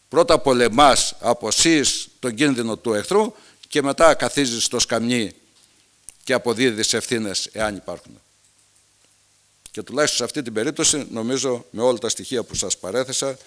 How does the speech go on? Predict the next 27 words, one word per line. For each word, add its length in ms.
αποδεικνύεται 680
ότι 180
δεν 180
υπάρχουν 480
και 120
έστω 200
υπόψη 380
ότι 300
σε 160
όλα 240
τα 80
σπίτια 440
έχει 240
πάει 300
και 160
αυτό 240
με 100
το 120
λογαριασμό 560
της 200
δεϊάμ, 420
έχει 220
πάει 160
σε 120
όλα 140
τα 80
σπίτια 380